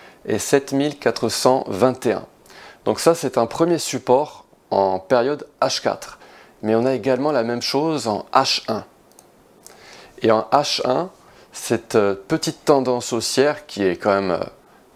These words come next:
euh, très pentue, c'est celle-ci. Et en H quatre, on a également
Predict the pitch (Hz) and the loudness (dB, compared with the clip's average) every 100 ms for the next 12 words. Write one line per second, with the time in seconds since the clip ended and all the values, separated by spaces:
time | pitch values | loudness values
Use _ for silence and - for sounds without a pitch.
0 | - - - - - - 123 113 104 - | -10 -8 -6 -8 -8 -2 2 2 2 0
1 | 147 185 - - - - 123 139 127 - | -2 -4 -16 -20 -14 -6 2 2 2 -6
2 | 92 - _ _ _ _ _ _ _ _ | -8 -10 _ _ _ _ _ _ _ _
3 | _ _ - - - _ - 107 - 143 | _ _ -20 -20 -20 _ 0 2 4 2
4 | 151 - 147 151 - 113 - - 190 151 | 0 2 2 0 -4 -4 -4 -2 0 2
5 | 143 135 139 160 | 0 0 -2 -4